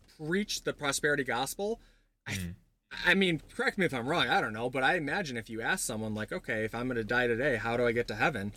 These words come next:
Speaker 1: You know, I don't think they would preach a prosperity gospel. I think they would preach a biblically sound gospel, but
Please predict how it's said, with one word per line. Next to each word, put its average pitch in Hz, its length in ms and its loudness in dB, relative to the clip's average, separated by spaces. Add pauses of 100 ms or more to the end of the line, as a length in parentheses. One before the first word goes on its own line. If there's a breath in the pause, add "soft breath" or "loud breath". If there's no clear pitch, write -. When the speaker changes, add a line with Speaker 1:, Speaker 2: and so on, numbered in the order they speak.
(300 loud breath)
Speaker 1:
You 123 100 -4
know, 110 260 0 (180)
I 139 100 0
don't 202 160 2
think 160 160 0
they 123 140 2
would 110 180 -4 (260)
preach 302 220 -4
a 107 40 -4
prosperity 107 520 -2
gospel. 113 420 -6
I 92 100 -8
think 135 200 -6
they 120 80 2
would 104 280 -2
preach 135 260 -6
a 101 40 -6
biblically 101 480 -8
sound 95 300 -2
gospel, 98 340 -2
but 110 160 -2